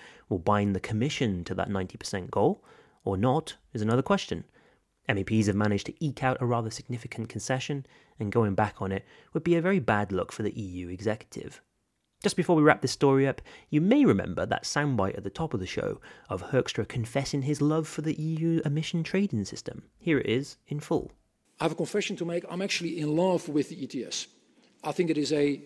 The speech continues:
Speaker 2: I've seen many, many tools, uh,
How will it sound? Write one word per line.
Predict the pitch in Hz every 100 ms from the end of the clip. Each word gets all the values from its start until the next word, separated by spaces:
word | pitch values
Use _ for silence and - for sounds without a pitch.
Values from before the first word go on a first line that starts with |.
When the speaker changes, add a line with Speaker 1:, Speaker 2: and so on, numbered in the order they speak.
| -
Speaker 2:
I've | -
seen | 165 131 139 160
many, | 202 220 170 139 143
many | 156 185 160 117 - - -
tools, | 190 147 123 - - - _ _ 143
uh, | 143 135 127 131